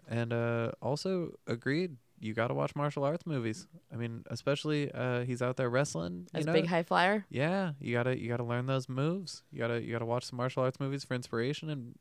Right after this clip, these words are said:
Speaker 1: you know, you see Sammo Hung do a move, and then you're like, "Ooh, I gotta try that out."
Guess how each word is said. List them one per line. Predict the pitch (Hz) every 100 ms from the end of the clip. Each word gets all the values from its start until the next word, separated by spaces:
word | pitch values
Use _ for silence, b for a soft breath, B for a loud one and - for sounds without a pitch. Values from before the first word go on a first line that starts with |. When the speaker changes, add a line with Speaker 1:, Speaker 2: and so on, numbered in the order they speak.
| 156
Speaker 1:
you | 110 110
know, |
you | 123 135
see | - 113
Sammo | - 113 113
Hung | 127 139
do | 143 143
a |
move, | 143 147 143
and | 113
then | 101
you're | 82
like, | 87 98 -
"Ooh, | 107 107 101 90 67
I |
gotta | 87 -
try | - 107
that | 107 101
out." | 107 113 113